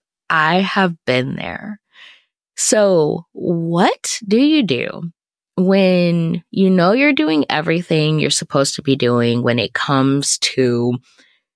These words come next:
you know, creating an offer that you know that your community wants,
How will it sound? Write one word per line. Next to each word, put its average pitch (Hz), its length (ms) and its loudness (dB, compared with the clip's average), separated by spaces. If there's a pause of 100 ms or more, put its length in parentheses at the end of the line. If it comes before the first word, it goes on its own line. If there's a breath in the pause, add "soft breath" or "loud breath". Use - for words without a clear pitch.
(260)
you 214 160 4
know, - 460 -6 (720)
creating 160 920 2
an 143 200 0 (120)
offer 165 640 0
that 135 160 -2
you 151 140 0
know 139 320 0
that 131 260 -2
your 127 640 0 (220)
community 131 580 0
wants, 262 720 -2